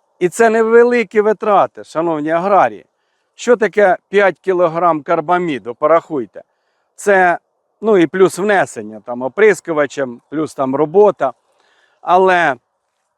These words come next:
зато ви отримаєте дійсно високоякісну пшеницю і зможете її потім чи відразу реалізувати, чи, можливо, потримати, дочекатися хорошої ціни, а ціна буде,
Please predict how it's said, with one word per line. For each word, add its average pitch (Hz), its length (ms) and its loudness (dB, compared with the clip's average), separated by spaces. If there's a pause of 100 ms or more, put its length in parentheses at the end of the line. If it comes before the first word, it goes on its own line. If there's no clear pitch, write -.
(240)
зато 156 400 0
ви 147 120 2
отримаєте 147 600 -2
дійсно 139 560 -6 (600)
високоякісну 151 1400 -2
пшеницю 143 560 -4 (100)
і 143 100 -8
зможете 151 500 -2
її 160 140 2
потім 147 400 -4 (300)
чи 202 200 2
відразу 202 600 0
реалізувати, 151 680 -4
чи, 156 120 -16
можливо, 170 380 -4
потримати, 175 800 -2 (360)
дочекатися 170 800 -2
хорошої 165 500 -4
ціни, 175 440 -2
а 147 100 0
ціна 170 320 -2
буде, 160 300 -6